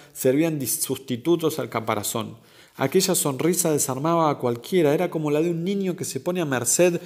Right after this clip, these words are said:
de un universo incomprensible. Tenía cincuenta y tres años. «Tus relaciones públicas no son muy buenas, Hank», dijo. «La prensa nunca te ha sido favorable». «¿Y qué?»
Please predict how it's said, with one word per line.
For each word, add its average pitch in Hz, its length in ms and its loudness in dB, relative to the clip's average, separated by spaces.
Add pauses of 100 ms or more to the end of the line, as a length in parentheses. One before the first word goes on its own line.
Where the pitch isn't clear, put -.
(220)
de 131 100 4
un 170 140 4
universo 160 480 2
incomprensible. 120 1120 -2 (180)
Tenía 156 480 2
cincuenta 131 800 2
y 120 80 -2
tres 165 320 0
años. 101 460 -10 (1200)
«Tus 175 140 8
relaciones 185 420 6
públicas 190 500 8
no 165 120 0
son 165 160 -4
muy 143 120 0
buenas, 139 380 4
Hank», 131 320 0 (260)
dijo. 120 340 -4 (340)
«La 139 180 4
prensa 196 320 6
nunca 180 380 0
te 160 80 4
ha 151 40 4
sido 156 280 4
favorable». 113 560 2 (560)
«¿Y 190 80 -2
qué?» 151 500 2